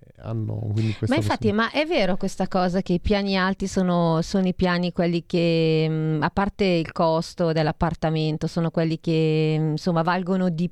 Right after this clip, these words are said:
Speaker 2: più perché sono più alti?
Speaker 1: Sì, mm, probabilmente oltre al fatto dell'altezza è dovuto al fatto che, mm, di solito i piani più in alto si restringe un pochino l'abitazione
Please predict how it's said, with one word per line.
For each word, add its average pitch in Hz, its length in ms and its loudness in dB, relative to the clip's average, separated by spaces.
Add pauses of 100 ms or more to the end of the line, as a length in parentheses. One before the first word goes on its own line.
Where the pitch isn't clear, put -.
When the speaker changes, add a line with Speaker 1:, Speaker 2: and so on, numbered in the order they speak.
(140)
Speaker 2:
più 180 400 4
perché 170 260 -2
sono 170 280 -2
più 170 220 0
alti? 165 800 -2 (600)
Speaker 1:
Sì, 147 300 4 (120)
mm, 170 340 4
probabilmente 196 720 4
oltre 190 300 2
al 156 60 2
fatto 143 300 -4
dell'altezza 117 1800 0
è 131 360 0 (180)
dovuto 143 380 0
al 143 80 2
fatto 139 340 -2
che, 120 520 0
mm, 110 300 -2
di 113 80 0
solito 123 220 2
i 113 100 2
piani 131 460 0
più 156 220 -2
in 143 140 2
alto 131 600 0
si - 500 -6
restringe 123 600 2
un 123 80 2
pochino 117 340 2
l'abitazione 107 1040 0